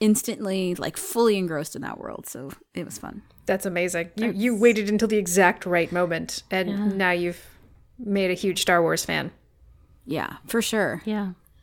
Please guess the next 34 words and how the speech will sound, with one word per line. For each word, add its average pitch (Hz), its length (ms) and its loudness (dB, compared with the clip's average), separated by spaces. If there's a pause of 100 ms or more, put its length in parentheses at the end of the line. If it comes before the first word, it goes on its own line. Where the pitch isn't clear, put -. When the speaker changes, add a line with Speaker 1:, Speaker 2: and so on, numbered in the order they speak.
(600)
Speaker 3:
Maybe 262 240 10
to - 140 4
your 262 120 6
detriment, 196 680 0 (360)
Speaker 2:
Yeah, 233 280 12
I - 20 12
was 247 120 12
Speaker 3:
Adrian. 202 40 6
Speaker 2:
gonna 254 160 10
think 262 140 8
that 220 200 8
that's 269 160 8
gonna 247 140 12
Speaker 3:
<laughs> 269 140 12
Speaker 2:
backfire 175 440 6
a 165 100 6
bit 190 300 8
for - 120 4
you. 202 420 10 (1500)
Speaker 1:
I, 175 120 -10 (200)
any, 240 280 4 (120)
anything 269 600 6
that - 160 0
gets 190 180 -2
their 202 280 2
imagination 160 840 0
going 214 520 0
and 147 160 -4
can 151 120 -4
help 160 300 -6
her 170 260 -4
kind 160 260 -2
of, 151 100 -4
like, 147 380 -8